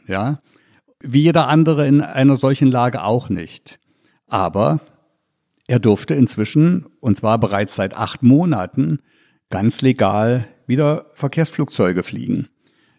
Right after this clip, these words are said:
Es war nämlich Folgendes geschehen. Er hatte sich unmittelbar nach dem Unfall bei seinem persönlichen Fliegerarzt gemeldet, hatte das Geschehen geschildert und es war klar, dass er damit das Medical verlor.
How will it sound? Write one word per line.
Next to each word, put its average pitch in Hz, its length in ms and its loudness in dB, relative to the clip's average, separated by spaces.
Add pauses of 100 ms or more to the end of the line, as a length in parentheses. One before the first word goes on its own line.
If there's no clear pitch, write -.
(120)
Es 131 140 -2
war 160 120 4
nämlich 170 240 0
Folgendes 95 640 -4
geschehen. 95 460 -4
Er 110 160 -2
hatte 147 180 0
sich 135 320 -2 (640)
unmittelbar 123 500 2
nach 110 260 0
dem 156 340 -2
Unfall 160 640 -2 (920)
bei 113 160 0
seinem 92 600 2 (280)
persönlichen 101 460 2
Fliegerarzt 135 880 -2
gemeldet, 143 600 0 (220)
hatte 117 340 -6
das - 480 -6 (140)
Geschehen 117 380 0
geschildert 143 560 -2 (420)
und 135 160 2
es 143 160 0
war 120 100 2
klar, 113 360 -2
dass 117 160 -2
er 113 80 0
damit 101 480 -2
das 98 160 -4
Medical 101 640 0
verlor. 92 800 -4